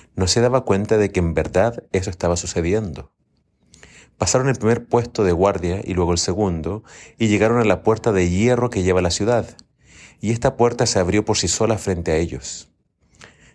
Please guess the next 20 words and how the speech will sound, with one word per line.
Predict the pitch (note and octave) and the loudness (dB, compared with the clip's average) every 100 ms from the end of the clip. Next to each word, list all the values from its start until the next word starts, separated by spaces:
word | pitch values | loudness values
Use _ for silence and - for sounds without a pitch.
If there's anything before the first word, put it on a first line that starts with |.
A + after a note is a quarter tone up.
| - | -6
De | |
esta | G2+ C3 | -2 2
manera | A#2+ B2 | 2 2
cruzaron | A#2+ G2+ A2+ A2 | 0 0 0 0
la | F2 | 0
puerta | G#2+ G2+ - F#2 | 2 0 0 0
y | F#2 | 0
empezaron | F2+ F#2+ F#2+ G2 | -2 -2 0 -2
a | |
caminar | G#2 G2 D#2+ D2 | -2 -2 -2 -4
por | E2 | -4
la | E2+ | -2
calle, | B2 G#2+ D#2 D#2+ _ _ _ _ - - - | -2 -2 -6 -10 _ _ _ _ -20 -18 -2
y | D3+ | 2
de | D3+ | 2
pronto | C#3 C3 C3 | 2 2 2
el | G2+ | 2
ángel | A2 A2 A2+ G#2+ - | 2 0 -2 -4 -6
lo | F#2 E2+ | -2 0
dejó. | D2+ - C#2 | 0 -4 -8